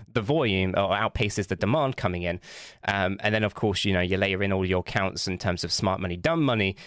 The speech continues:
and you end up with a pretty interesting picture, uh, and which is why I can say, stay to my, true to, to my analysis of we are not in a bull market, because none of these data points, right, which is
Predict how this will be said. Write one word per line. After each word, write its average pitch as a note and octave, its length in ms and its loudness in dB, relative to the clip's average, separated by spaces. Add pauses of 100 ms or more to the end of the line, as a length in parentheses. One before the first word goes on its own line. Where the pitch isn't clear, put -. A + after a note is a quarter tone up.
and G2+ 120 0
you A2+ 80 4
end D3 160 2
up - 80 0
with A2+ 120 2
a G2 40 -2
pretty F3 400 0
interesting C3 600 -2
picture, - 480 -6 (320)
uh, F2+ 200 2
and A2 100 2
which D3 120 2
is B2+ 120 0
why A#2+ 240 2
I A2 100 0
can A#2+ 200 0
say, G2 580 0 (800)
stay C3+ 440 0
to - 120 -4
my, A2+ 180 2
true C3+ 260 2
to, A#2+ 240 2
to - 180 -2
my G2+ 160 2
analysis G#2+ 640 0
of F#2+ 380 0
we G#2 140 2
are G#2+ 120 2
not A2 240 2
in G#2 100 0
a F#2+ 60 2
bull E3 220 0
market, G2+ 480 0
because G#2 440 0
none C3 260 2
of D#3+ 100 0
these A#2 220 -2
data C3+ 280 0
points, - 580 -2 (440)
right, F#2+ 260 0
which A2+ 260 0
is A#2 160 0